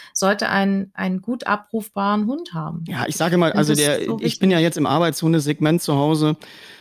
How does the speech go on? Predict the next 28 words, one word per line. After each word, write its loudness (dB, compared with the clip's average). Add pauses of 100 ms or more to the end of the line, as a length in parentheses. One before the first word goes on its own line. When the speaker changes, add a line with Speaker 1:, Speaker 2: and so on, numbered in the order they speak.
(140)
Speaker 2:
und -2
alle, 2
die 2
jetzt 0
hier -2
auf -2
meinem 4
Podcast-Kanal 0
zuhören, 2
sind -2
ja 0
auch -4
wahrscheinlich 0
alles 0
Jagdhundeführerinnen 2
und -2
Hundeführer. 2 (600)
Speaker 1:
Ja. 0
Speaker 2:
Ähm, 4
aber 0
ich -4
glaube 2
immer, 2
guck -10
mal, 2
der, 0
der, -4
ähm, -16